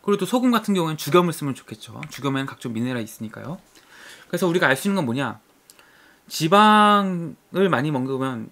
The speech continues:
이제 이것이 뭔가 암 발생과 밀접한 연관이 있다는 건데, 지방의 양보다는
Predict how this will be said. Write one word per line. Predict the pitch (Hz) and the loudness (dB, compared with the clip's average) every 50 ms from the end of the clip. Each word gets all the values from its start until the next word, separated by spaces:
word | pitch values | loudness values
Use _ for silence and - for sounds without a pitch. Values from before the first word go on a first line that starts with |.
| _ | _
이제 | - 123 143 143 | -14 -10 -8 -6
이것이 | 127 120 127 135 160 165 160 - 202 214 220 214 _ | -6 -6 -2 0 0 0 0 0 -4 -6 -6 -6 _
뭔가 | - 113 120 117 120 110 107 - - | -10 -10 -6 -4 -4 -4 -6 -6 -6
암 | - 123 135 156 | -4 -2 -2 0
발생과 | 156 156 147 - - 135 131 127 123 | -2 -2 -4 -4 -8 -8 -8 -8 -6
밀접한 | 117 117 117 - 160 - 143 135 | -6 -6 -6 -6 -6 -8 -8 -8
연관이 | 113 113 120 120 120 113 | -8 -6 -6 -6 -6 -8
있다는 | 107 - - 139 123 120 | -8 -8 -8 -8 -6 -8
건데, | 110 107 110 117 151 147 117 110 _ _ _ _ _ _ - - - - - _ | -10 -10 -8 -8 -6 -6 -8 -10 _ _ _ _ _ _ -20 -20 -20 -20 -20 _
지방의 | - - 156 175 196 196 185 | -8 0 2 4 4 4 4
양보다는 | 139 123 127 139 160 170 165 143 127 143 180 202 | 2 0 0 0 0 0 0 0 0 -2 -4 -8